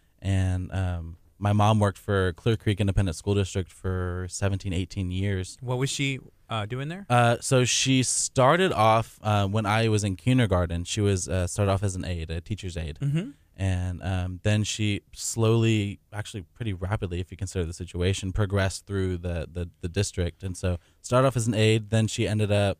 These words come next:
Speaker 1: um, as a, a special ed aide in, uh, particular. Then she went to becoming a resource teacher, so she finally got her own classroom. Um, then she went to the front office, and she worked as a, uh,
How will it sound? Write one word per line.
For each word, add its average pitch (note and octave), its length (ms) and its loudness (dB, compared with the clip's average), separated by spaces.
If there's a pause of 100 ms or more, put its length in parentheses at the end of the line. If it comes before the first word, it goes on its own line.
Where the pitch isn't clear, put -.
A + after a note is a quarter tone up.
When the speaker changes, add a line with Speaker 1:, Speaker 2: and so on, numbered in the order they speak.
Speaker 1:
um, F#2 460 -6
as F#2+ 200 -4
a, F2+ 360 -2
a F2 100 -8
special G2 440 -4
ed G#2+ 200 2
aide G2+ 300 2
in, F#2+ 180 -6
uh, F#2 260 -4
particular. G2+ 540 0 (440)
Then G2+ 180 4
she G#2+ 240 -4
went G2 320 -2 (160)
to G2 300 -4
becoming G2 400 -4
a F#2+ 80 -2
resource G#2 440 0
teacher, G#2 320 -4
so G2+ 140 -4
she G2+ 140 -6
finally G2+ 280 -2
got G2 120 0
her F#2+ 80 -4
own F2+ 140 -6
classroom. G2 720 -2 (500)
Um, F#2 240 -2
then G#2 140 2
she G#2+ 200 -2
went G2+ 340 0
to G#2+ 180 -2
the F#2 100 0
front G2+ 260 -2
office, G#2 520 0
and G2 120 -4
she G2 200 -4
worked F#2+ 360 -4
as F#2 300 -4
a, F#2 380 -2
uh, F2 240 -4